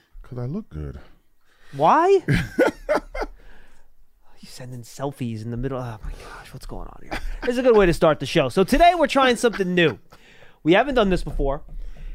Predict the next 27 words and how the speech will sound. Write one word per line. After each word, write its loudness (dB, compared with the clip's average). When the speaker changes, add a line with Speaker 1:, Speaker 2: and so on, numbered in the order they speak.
Speaker 2:
This 4
is 2
our 4
first 2
ever 4
N 4
F 6
C -6
East -2
player 4
draft. -4
So -4
Howard 4
and 4
I 6
are 4
both 2
gonna -2
craft 0
two -4
rosters, 2
twenty-two -4
players, -2
eleven -4
offense, -4
eleven -4
defense. -6